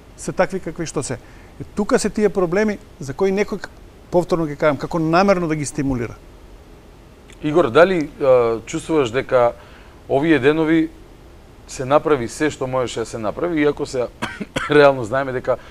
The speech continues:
Speaker 2: формално правно ова одлука на собрание беше само алиби одлука за да се покрие задникот на, на владата, но, м, како цениш, ре-, а,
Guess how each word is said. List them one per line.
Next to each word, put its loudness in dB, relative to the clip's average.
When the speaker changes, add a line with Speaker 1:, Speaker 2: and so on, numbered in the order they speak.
Speaker 2:
формално 0
правно 0
ова 4
одлука 0
на -6
собрание -2
беше -8
само -2
алиби 0
одлука -2
за -2
да 2
се -8
покрие -2
задникот 0
на, -2
на -4
владата, 2
но, 2
м, -12
како 4
цениш, 0
ре-, -2
а, -2